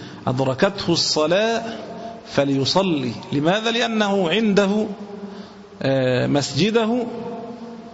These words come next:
وطهوره. نعم. قال: "وأحلت لي الغنائم ولم تحل لأحد قبلي"، أيضا هذه من خصائصه،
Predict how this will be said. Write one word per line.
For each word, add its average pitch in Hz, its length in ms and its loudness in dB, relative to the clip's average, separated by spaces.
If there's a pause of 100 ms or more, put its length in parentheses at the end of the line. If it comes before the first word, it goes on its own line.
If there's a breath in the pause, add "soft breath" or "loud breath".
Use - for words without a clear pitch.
وطهوره. 139 1040 2
نعم. 117 160 -2 (1900 loud breath)
قال: 233 260 4
"وأحلت 208 680 2
لي 190 200 4
الغنائم 160 840 0 (640 loud breath)
ولم 180 340 2
تحل 165 680 2
لأحد 170 640 0
قبلي"، 139 280 0 (280)
أيضا 143 360 0
هذه 143 320 0
من 147 120 0
خصائصه، 156 800 0